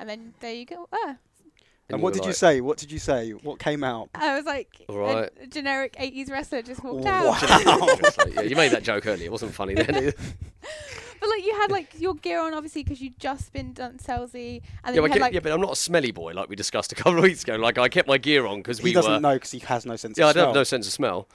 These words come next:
Speaker 3: But, uh, we were training, and I thought, "Well,
Speaker 1: Yeah.
Speaker 3: I might as well keep my boots on and stuff." So
Speaker 1: Yeah,
Speaker 2: Just
Speaker 1: so
Speaker 2: in
Speaker 1: you
Speaker 2: ca-,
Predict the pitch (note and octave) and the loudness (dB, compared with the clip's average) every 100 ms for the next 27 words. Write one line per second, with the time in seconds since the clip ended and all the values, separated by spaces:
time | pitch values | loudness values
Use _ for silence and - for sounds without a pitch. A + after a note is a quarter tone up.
0 | _ _ - A2 - A2+ G#2+ G2+ G2 G2 | _ _ 0 0 0 -2 0 0 -2 -4
1 | - - G#2+ - D3 C3+ - F3+ A#2+ F#2+ | -10 -16 -18 0 0 2 4 4 4 0
2 | G2+ G#2 C3+ C3 F#3 D#3+ D#3 B2+ A2+ C#3+ | -4 -2 -2 4 8 8 6 2 -2 -6
3 | G#2+ G2 C3+ C#3 - F2 E2 E2 - D#2 | -4 -4 -4 -6 -8 -10 -10 -10 -10 -4
4 | E2+ - F#2 F2+ - - D#3+ E3 | -4 -2 -6 -6 -2 0 2 4